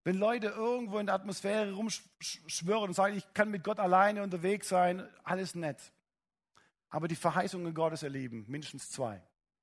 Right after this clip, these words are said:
Wo drei, ist die Power Gottes am Start. Lasst uns gemeinsam vorwärts gehen. Du musst halt nicht alleine im Geschäft Dinge durchringen, weil manche Dinge so schwer sind. Ey, gründ einen Bibelkreis.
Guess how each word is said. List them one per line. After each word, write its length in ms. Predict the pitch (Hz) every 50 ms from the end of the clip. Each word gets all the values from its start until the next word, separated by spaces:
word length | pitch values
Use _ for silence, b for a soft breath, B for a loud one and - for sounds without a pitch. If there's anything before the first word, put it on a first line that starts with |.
| _ _ _ _ _ _ _ _ _ _ _ _ _ _ _ _ _ _ _ _ _ _ -
Wo 80 | 113
drei, 500 | 113 - 113 143 151 151 127 110 98 87 - _ _ _ _ _ _ _ _ _ _ _ _ _
ist 120 | - -
die 60 | - -
Power 340 | - - 123 113 113 110
Gottes 240 | 104 98 95 92 -
am 80 | 101 101
Start. 260 | - - 98 - - _ _ _ _ _ _ _ _ _ _ _ _ _ _ _ -
Lasst 260 | - 190 190 - -
uns 220 | 160 143 - -
gemeinsam 800 | - 135 131 127 123 123 131 131 143 156 156 147 - 147 131 123
vorwärts 280 | - 123 120 113 -
gehen. 100 | - 123
Du 60 | 120 156
musst 140 | 202 196
halt 100 | 214 196
nicht 140 | 196 196 -
alleine 360 | - 165 156 147 156 180 190
im 80 | 185 170
Geschäft 400 | - 160 - - 165 143 - -
Dinge 180 | 147 143 135 117
durchringen, 580 | - 139 151 - - - 131 117 107 101 90 - _ _ _ _ _ _ _ _ _ _ _ _ _ _ _ _
weil 100 | - 143
manche 220 | 156 170 165 165
Dinge 180 | 143 160 165 160
so 120 | - 151
schwer 300 | 143 - - 131 135 135
sind. 300 | 127 - 113 104 98 90 B B B B
Ey, 160 | 165 170 151
gründ 380 | - - - - 185 185 196 -
einen 140 | - 139 117
Bibelkreis. 1040 | - - 143 170 170 156 160 151 - - - 123 110 104 98 92 - - - - -